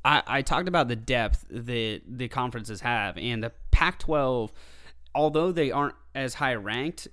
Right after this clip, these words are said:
so they don't have the top five team right now. They don't have the top three team, and, or t-,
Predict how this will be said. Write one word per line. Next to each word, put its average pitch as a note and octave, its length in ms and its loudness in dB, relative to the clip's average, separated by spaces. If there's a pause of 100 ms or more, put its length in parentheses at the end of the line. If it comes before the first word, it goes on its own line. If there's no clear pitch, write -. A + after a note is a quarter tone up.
so A#2+ 340 -2
they B2+ 140 -2
don't C#3 200 -2
have B2+ 280 0
the A#2+ 80 -6
top B2 340 -4
five A#2 360 -4
team B2 260 -2
right G#2+ 120 -4
now. A2 140 -4
They A#2 120 -4
don't C3 220 -4
have B2 340 -2
the A#2+ 80 -10
top - 260 -4
three C3 240 4
team, A#2+ 460 -4 (360)
and, C3 120 -2
or A#2+ 160 -2
t-, - 180 -8